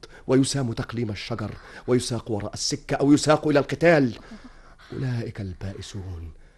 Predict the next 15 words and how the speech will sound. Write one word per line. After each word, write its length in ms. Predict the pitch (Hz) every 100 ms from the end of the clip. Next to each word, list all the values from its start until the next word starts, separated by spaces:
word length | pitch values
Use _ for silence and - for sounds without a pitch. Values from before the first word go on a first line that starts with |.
| _ - -
قد 200 | 110 95
ضربت 340 | 107 98 95
عليهم 340 | 92 98 87 92
الذلة 520 | 87 - 110 92 95 92
والمسكنة، 580 | 87 82 - - - - _ _ _ -
فهم 220 | 180 165
ينؤون 360 | 160 156 135 123
بحملهم 400 | 113 110 107 110
الثقيل، 560 | 104 - - 107 90 - - - -
لا 80 | 120
يأملون 480 | 107 101 101 101 101
فرجا 360 | - 113 101
لكربهم. 640 | 95 92 98 95 107 90 82 - - - - - -
أحسنهم 600 | - - 180 175 160 135
حالا 520 | - 156 156 143